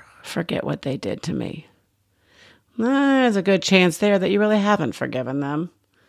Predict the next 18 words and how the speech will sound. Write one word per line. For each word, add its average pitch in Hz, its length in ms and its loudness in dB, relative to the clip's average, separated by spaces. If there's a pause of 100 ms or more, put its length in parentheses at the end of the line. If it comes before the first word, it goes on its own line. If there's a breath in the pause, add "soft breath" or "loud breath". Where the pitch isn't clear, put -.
(920)
"They're 254 140 6
not 185 200 6
sorry, 170 500 4 (300)
so 190 200 2
why 190 200 8
should 190 180 0
I 185 80 6
have 185 220 4
to 160 100 -2
forgive 170 380 0
them?" 107 240 -4
Obviously, 160 480 -4
that 196 180 -4
means 156 240 -4
you 180 60 -6
haven't 180 240 -6
forgiven - 340 -10
them. 120 220 -12